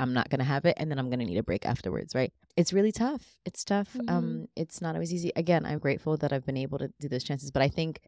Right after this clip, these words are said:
Speaker 1: the first solo trip that I did, that was my Christmas present. I was like, "I don't want anything for Christmas. Do not buy me a thing. I wanna go away." So I, that's what I
Speaker 2: Nice.
Speaker 1: want. My gift is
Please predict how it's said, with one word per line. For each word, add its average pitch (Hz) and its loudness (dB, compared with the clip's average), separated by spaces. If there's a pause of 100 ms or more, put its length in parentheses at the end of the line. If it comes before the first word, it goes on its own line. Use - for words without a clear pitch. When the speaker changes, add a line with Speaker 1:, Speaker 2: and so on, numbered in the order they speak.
(260)
Speaker 1:
the 170 4
first 226 8
solo 165 4
trip - -4
that - 0
I 135 6
did, 131 -2
that 139 6
was - 0
my 131 2
Christmas 156 0
present. - -4
I 160 4
was 175 2
like, 156 -2
"I 156 2
don't 170 0
want 143 -6
anything 143 -4
for - -10
Christmas. - -10
Do - 0
not 143 -2
buy 131 -4
me 147 -4
a 139 -2
thing. 131 -4 (140)
I 143 2
wanna 147 2
go 135 0
away." 135 -2 (340)
So - 4
I, 135 8
that's 196 4
what 147 0
I 127 0
Speaker 2:
Nice. 139 -4
Speaker 1:
want. - -8
My 139 0
gift 151 -2
is 123 0